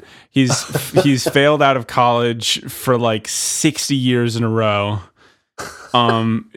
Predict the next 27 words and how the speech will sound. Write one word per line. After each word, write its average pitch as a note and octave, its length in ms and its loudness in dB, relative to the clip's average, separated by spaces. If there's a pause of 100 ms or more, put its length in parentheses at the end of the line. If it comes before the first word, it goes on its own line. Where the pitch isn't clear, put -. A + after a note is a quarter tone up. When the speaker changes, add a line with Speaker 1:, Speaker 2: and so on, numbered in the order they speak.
(140)
Speaker 1:
he's B2+ 400 -2
really D3 220 2
running C3 320 2
out A#2+ 140 4
of A2 60 2
money B2+ 420 2
because B2 280 -2
he's A2+ 140 -4
had B2 140 2
to A2+ 60 -6
pay A#2 200 2 (140)
tuition B2+ 520 2
this B2+ 180 -2
whole B2 200 4
time. A#2 640 -2 (200)
Speaker 2:
<laughs> - 100 -4 (1120)
Speaker 1:
And A2+ 560 0 (420)
he, C#3 560 0 (640)
uh, A#2 480 4 (640)
stumbles D3 600 2
in. A#2+ 560 0 (300)
Uh, A2 160 -2
he, C3+ 440 0
he, C#3 280 0
he, C3+ 440 -2
he, C3+ 420 -4
he's, C3 440 -2